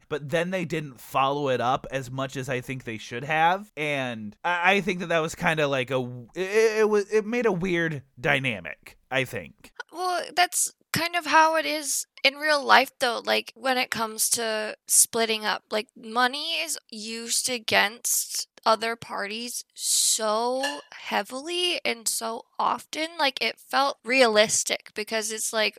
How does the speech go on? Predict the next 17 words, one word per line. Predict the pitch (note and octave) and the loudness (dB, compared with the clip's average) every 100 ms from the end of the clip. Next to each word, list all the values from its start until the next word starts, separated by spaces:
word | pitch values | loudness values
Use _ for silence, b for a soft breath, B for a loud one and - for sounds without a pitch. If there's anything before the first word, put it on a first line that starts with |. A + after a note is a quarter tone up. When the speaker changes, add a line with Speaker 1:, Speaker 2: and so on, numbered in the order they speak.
| - | -8
Speaker 2:
"Okay, | A3 G#3+ G#3 G3+ G3+ | -6 -2 0 0 -4
yeah, | - B3+ A#3 | 4 6 6
we're | G#3 A3 | 2 -6
both | G#3 A3+ A#3 - | 0 2 2 0
going, | A#3 A#3 A#3 A3+ _ | 0 0 -2 -12 _
going | B3+ A#3 A#3 G#3 | 0 0 0 -4
broke | - B3+ B3+ _ - | 2 2 2 _ -10
because, | G#3 G#3+ G#3 G3+ - - b b | -4 0 0 0 -4 -6 b b
you | A3 | -4
know, | A3 G3+ - | -2 -4 -6
you | G3 A#3+ | -8 -8
won't | A#3 A#3 A#3+ A#3 - - | 2 6 6 4 -4 -4
just | A3+ - | -2 -2
agree | G#3+ - G#3+ B3 | -4 -6 -4 -2
to | - A3+ | -2 -4
this | G#3 G#3+ - | -2 -2 -2
one | F#3 G#3 A#3 A#3+ A#3+ | -4 6 8 6 2